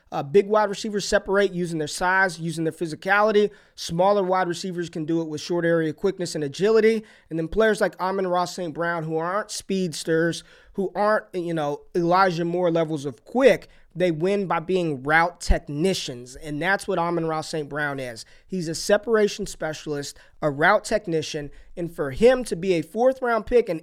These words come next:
everybody in Dynasty is telling you, "Sell Amon-Ra Saint Brown. Get rid of Amon-Ra Saint Brown. You don't wanna be, don't buy the B S." I want Amon-Ra Saint Brown. What has he done this season that you think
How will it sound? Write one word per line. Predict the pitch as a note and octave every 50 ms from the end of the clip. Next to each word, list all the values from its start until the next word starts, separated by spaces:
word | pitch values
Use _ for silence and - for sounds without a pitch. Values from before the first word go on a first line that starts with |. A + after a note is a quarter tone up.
| - -
everybody | A3 B3 C#4 D#4+ D#4+ D4+ D4+ C4+ B3 A#3+ B3 B3 B3+ B3
in | A#3 A3+ G#3
Dynasty | G#3+ G#3+ A3 G#3+ G#3+ G#3 - G#3 F#3+
is | F#3 E3+
telling | E3+ - - A#3+ A#3 A3+ G#3 G3+
you, | F#3 G3+ G#3 G3+ F3 - - - - _ _
"Sell | - - - - - A3+ A#3+ B3+ B3 B3+ B3
Amon-Ra | G#3+ F#3 G#3+ A3+ A3+ A3+ A3+ A3+ G#3+ G#3+ G#3 G#3 G#3
Saint | G3+ - - G#3 G3 F#3 D3
Brown. | D#3+ F3 F3+ F3+ E3+ C#3 A#2 G#2 - _ _ _ _ -
Get | D#3 D3+ G3 A#3 C4 A3+
rid | A3 A#3 A#3+ A#3
of | A3+ G3
Amon-Ra | G#3 G#3+ G#3+ G#3+ G#3+ G3+ G3 G3 F#3+ F#3+ F#3+
Saint | F#3 - G#3 F#3 F3 -
Brown. | D#3+ F3 F3 E3 D3+ D3
You | E3 G3
don't | A3+ A#3 A#3 A#3
wanna | A#3 A3 G#3+
be, | F#3+ A3 G#3+ G#3+ - _ _ _ _ - - - A#3 F3 D3+
don't | D3 G#3+ A#3 B3 B3+ B3 - F3 D#3 C#3+ - -
buy | G3 F#3+ G3 F#3+ G3 F#3 F#3 F3+
the | D#3+ D3+ D#3+
B | D3 B2+ F3 F3 E3+ E3
S." | D#3 C#3 B2 A2+ - - - - -
I | E3 G3 G#3+ A3+ A#3 A#3
want | F#3 D3+ D3+ D3+ E3+ G3 G#3 G#3+ G#3 F#3+ - _ _ _
Amon-Ra | - D#3+ F3 F3 F#3 F#3 F3+ E3+ D#3 D3 D#3+ E3 E3 D3+
Saint | C#3+ - - F#3+ E3+ D#3 C#3
Brown. | - F3 F3 D#3+ D3 C#3 C3+
What | F3+ G#3+ C4 D4 C4+
has | C4+ C#4 C4+ G#3
he | B3 A#3+ G#3
done | D#3 C3+ F3+ F#3+ G3+ F#3 D3 C3 G#2+ - - - - _ _ -
this | D#3+ E3+ A#3 B3 -
season | - - A3 A3+ A3+ F#3+ F3 F#3 E3+
that | E3 D#3+ D#3+ -
you | G#3 A#3 B3+
think | A3 - - C4 C4 A#3 F#3 D#3 - -